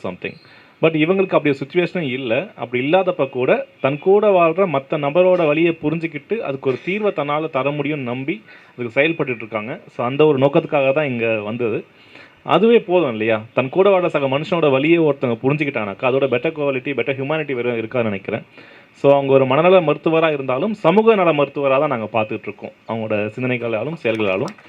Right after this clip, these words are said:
தொடர்ந்து அவங்க பண்ணுவாங்கன்ற நம்பிக்கை இருக்கு. So, அவங்களோட கருத்துக்களை படிக்கிறதுக்கு இங்க வந்தா எனக்கு ஒரு புக்கு ஒண்ணு ஃப்ரீயா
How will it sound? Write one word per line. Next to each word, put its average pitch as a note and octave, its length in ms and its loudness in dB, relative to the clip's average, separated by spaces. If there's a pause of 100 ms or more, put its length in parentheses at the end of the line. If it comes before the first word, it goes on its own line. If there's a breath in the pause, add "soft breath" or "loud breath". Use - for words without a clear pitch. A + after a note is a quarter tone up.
(480 loud breath)
தொடர்ந்து E3+ 240 4
அவங்க E3 220 2
பண்ணுவாங்கன்ற E3 420 2
நம்பிக்கை D3+ 340 2
இருக்கு. B2 220 -2 (460 soft breath)
So, D3 120 -2
அவங்களோட F#3+ 260 2 (100)
கருத்துக்களை F#3+ 460 4
படிக்கிறதுக்கு E3+ 480 0
இங்க D3+ 160 -2
வந்தா D3 200 0
எனக்கு C#3 160 -2
ஒரு B2+ 100 -4
புக்கு D#3 220 0
ஒண்ணு C3 160 -2
ஃப்ரீயா B2 200 4